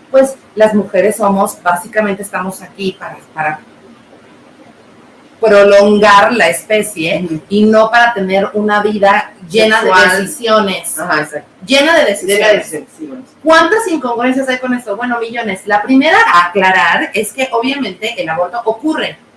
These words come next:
Speaker 1: ¿Por qué ocurre
Speaker 2: Sí.
Speaker 1: el aborto? ¡Excelente pregunta!
Speaker 2: <laughs> Porque no queremos tener hijos.
Speaker 1: Ajá, ¿por qué ocurre el aborto? Porque millones, mi-, o sea, estamos hablando de que más o menos el cuarenta por ciento de los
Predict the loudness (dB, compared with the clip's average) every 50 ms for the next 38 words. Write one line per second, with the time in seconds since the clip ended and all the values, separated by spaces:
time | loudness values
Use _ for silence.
0 | _ _ _ _ _ -4 -4 -2 0 0 0 2 4 4 4 4 4 4 2 2
1 | 0 -2 -4 -12 -18 _ _ _ _ _ _ _ _ _ -2 -2 0 2 4 4
2 | 6 6 4 4 4 4 4 4 4 4 4 4 4 4 4 4 2 2 2 0
3 | -4 -6 -8 -8 -12 -16 -16 -18 _ _ _ _ _ _ _ _ _ -20 -20 _
4 | _ _ -12 -10 -8 -6 -4 -4 -4 -2 -2 -2 -2 0 0 0 -2 -4 -4 -2
5 | 0 0 0 0 -4 -10 -16 -20 -16 -14 -10 -4 -2 -2 0 2 0 0 -2 -4
6 | -10 _ _ -2 0 2 2 4 4 6 6 6 6 6 4 4 2 2 2 0
7 | 0 0 2 0 2 2 2 2 2 2 2 2 0 0 0 -4 -8 -6 -6 -4
8 | -2 -2 -2 -4 -8 -14 _ -10 -8 -2 0 0 2 2 2 2 2 2 2 0
9 | 0 -2 -2 0 0 0 0 0 0 0 -2 -4 -4 -4 -4 -4 -4 -4 -4 -8
10 | -10 -10 -10 -4 -2 -2 0 2 0 0 0 -2 -4 -2 -2 -2 0 -2 -2 -2
11 | -4